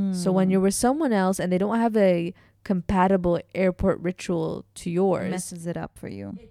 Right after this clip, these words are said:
Speaker 1: I find it so frustrating because I realize how much it's, like, we talked about self-care in another episode, but it's about that moment of just, like, you just be by yourself and you do whatever the hell you want without having to answer to anyone.
Speaker 2: Speaking of, like, the fundamental travel rift,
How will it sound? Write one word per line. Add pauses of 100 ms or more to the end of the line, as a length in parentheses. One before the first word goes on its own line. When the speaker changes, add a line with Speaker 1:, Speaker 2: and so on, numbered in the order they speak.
(100)
Speaker 1:
I
find
it
so
frustrating
because
I
realize
how
much
it's, (480)
like,
we
talked
about
self-care
in
another
episode,
but (260)
it's
about
that
moment
of
just,
like, (300)
you
just
be
by
yourself
and
you
do
whatever
the
hell
you
want
without
having
to
answer
to
anyone.
Speaker 2:
Speaking
of,
like,
the
fundamental
travel
rift,